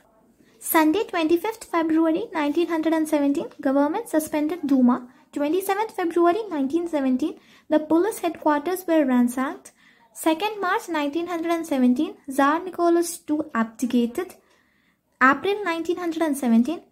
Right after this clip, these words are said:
Vladimir Lenin returned to Paris from his exile. Sixteen October nineteen hundred and seventeen, Lenin persuaded the Petrograd Soviet and the Bolshevik Party to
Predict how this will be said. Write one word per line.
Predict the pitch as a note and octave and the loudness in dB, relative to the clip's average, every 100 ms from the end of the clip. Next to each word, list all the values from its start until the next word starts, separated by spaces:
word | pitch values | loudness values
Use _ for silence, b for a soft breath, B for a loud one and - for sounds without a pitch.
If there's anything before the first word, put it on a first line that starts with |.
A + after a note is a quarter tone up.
| - | -4
Vladimir | B3 B3 B3+ D#4 F4+ F4+ | 2 4 4 2 0 2
Lenin | D4 C4+ D#4+ G#4 | 4 4 -2 -2
returned | D4+ C#4 C#4 C#4+ C#4+ | 0 0 0 -2 -2
to | D4 | -4
Paris | - B3 C4+ F#4 | -2 -2 -2 -4
from | - C#4 C4 | -8 -4 -2
his | C4 - | -2 -2
exile. | A3 - A3+ B3 F#4+ b b b b | -4 0 0 0 -2 b b b b
Sixteen | - D#4 - F#4 G#4 - | -2 -2 -2 -6 -6 -4
October | E4 - E4 E4+ G4+ | -4 -4 -4 -4 -4
nineteen | D4+ C4+ C#4+ D4+ | -2 -2 0 0
hundred | C#4+ C4+ | 0 0
and | C4 B3 | 2 2
seventeen, | B3 G#3+ A3 A3+ F#4+ - b b b | 2 2 2 0 -6 -12 b b b
Lenin | C4 C4+ D#4+ G4+ | 2 2 2 -2
persuaded | - D4+ D4 C#4+ C#4 C#4+ F4+ | 2 2 2 0 0 0 -2
the | E4+ | -4
Petrograd | E4 B3+ B3+ D4+ D#4 E4 | -4 -4 -2 -2 0 -2
Soviet | - C#4 C4+ A#3 A3+ A3+ | -2 -2 0 2 0 0
and | B3+ C#4+ | -4 -2
the | D4 | 2
Bolshevik | D4+ D4 D#4+ D#4+ D#4+ | 2 0 -2 -2 -2
Party | - D4 C#4 A#3 | -2 -2 0 -2
to | B3 C4+ C4+ | -2 -6 -8